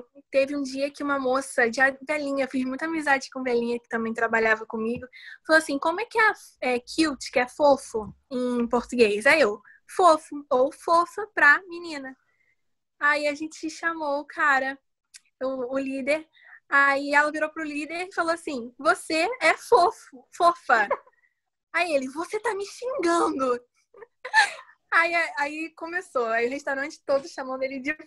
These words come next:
Speaker 1: fofa. <laughs> Eu só rindo, ele achando que tava xingando,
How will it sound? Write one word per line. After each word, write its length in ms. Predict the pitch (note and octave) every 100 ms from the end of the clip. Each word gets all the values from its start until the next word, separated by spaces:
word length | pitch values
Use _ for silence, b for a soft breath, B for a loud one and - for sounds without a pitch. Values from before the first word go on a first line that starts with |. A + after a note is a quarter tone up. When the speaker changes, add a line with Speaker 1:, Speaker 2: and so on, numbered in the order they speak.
| _
Speaker 1:
fofa. 440 | B3+ A3+ - B3 B3+
<laughs> 1300 | - - _ _ - - - D#5+ D#5 C5+ A#4 G4 E4
Eu 220 | D4 D#4
só 280 | - E4+ E4+
rindo, 300 | D#4 D4+ C#4+
ele 120 | C#4
achando 320 | C#4 D#4 C#4
que 80 | C#4+
tava 200 | C4+ C4
xingando, 920 | C4+ C#4 C4+ B3 B3+ B3+ A#3+ A#3+ A#3+